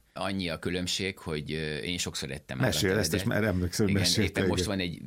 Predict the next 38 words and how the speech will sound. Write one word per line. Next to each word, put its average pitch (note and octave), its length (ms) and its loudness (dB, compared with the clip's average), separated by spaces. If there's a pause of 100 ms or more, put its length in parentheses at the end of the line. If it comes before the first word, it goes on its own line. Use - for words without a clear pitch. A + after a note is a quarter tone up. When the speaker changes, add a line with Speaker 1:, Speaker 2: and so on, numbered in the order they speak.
Speaker 1:
egy F2 140 -6
videóm E2+ 400 -2
is, E2+ 80 0
csak - 160 -4
ugye D#2 180 -2
ezt E2 180 -6
a E2 40 2
hallgatók F2+ 440 0
nem F#2 200 2
Speaker 2:
<laughs> E2+ 80 -2
Speaker 1:
látnák, G#2+ 500 -2
hogy F2 180 -2
a E2+ 240 0 (120)
Németországban F2+ 1040 -2 (220)
elmentünk F2+ 500 -4
egy D#2+ 160 -2
ilyen, D#2+ 340 -2
ö, D#2+ 160 -2
szuper D#2+ 440 -4
prémium D#2+ 520 -4
állateledel, D#2 720 -4
Speaker 2:
Mhm. E2+ 100 -4
Speaker 1:
kutya F2 340 -2
eledel E2 500 -4
gyárba, A2+ 540 -2 (140)
ahol E2+ 440 -6
ragut - 420 -4
ettem, G2+ 460 -4 (380)
Speaker 2:
Mhm. F2+ 200 -8
Speaker 1:
ö, - 20 -2
és E2+ 360 -2
a, E2+ 360 -2
a D#2+ 440 -6 (120)
receptben E2 840 -6
még E2 200 -2
gránátalma C#2+ 760 -6
is - 140 -6
van, E2 260 -6